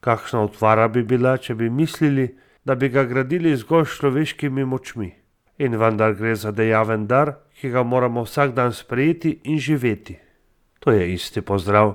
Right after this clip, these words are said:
ki ga je v velikonočnem večeru vstali Gospod namenil svojim prestrašenim in v zgornji sobi zaprtim učencem. Mir vam bodi. To ni vljudnostna fraza, ampak nedvoumno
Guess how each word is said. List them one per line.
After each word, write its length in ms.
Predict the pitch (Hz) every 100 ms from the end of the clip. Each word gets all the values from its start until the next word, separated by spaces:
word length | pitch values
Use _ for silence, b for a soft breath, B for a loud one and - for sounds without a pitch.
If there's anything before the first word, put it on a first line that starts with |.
| - -
ki 160 | 117
ga 120 | 101
je 140 | 104 98
v 80 | 92
velikonočnem 760 | 104 104 120 131 151 - 127
večeru 580 | 110 113 - 123 120 113
vstali 400 | 107 - 107 107
Gospod 540 | 95 104 - 156 160 -
namenil 440 | 123 123 131 127 110
svojim 360 | - 120 117
prestrašenim 880 | 101 104 - 135 139 - 143 131 131 b b
in 80 | 135
v 80 | 127
zgornji 460 | 107 156 165 156
sobi 360 | 139 - 147 139
zaprtim 580 | 120 123 - - 151 131
učencem. 680 | 127 - 92 82 - 80 - _ _ _ _
Mir 300 | 123 127 101
vam 240 | 98 92
bodi. 360 | 87 87 80 80 _ _ _ _
To 120 | -
ni 180 | 139 175
vljudnostna 760 | - 117 120 98 107 101 - 104
fraza, 540 | - 104 95 - 90 - _ _
ampak 360 | 120 110 117 -
nedvoumno 640 | 139 139 147 151 147 147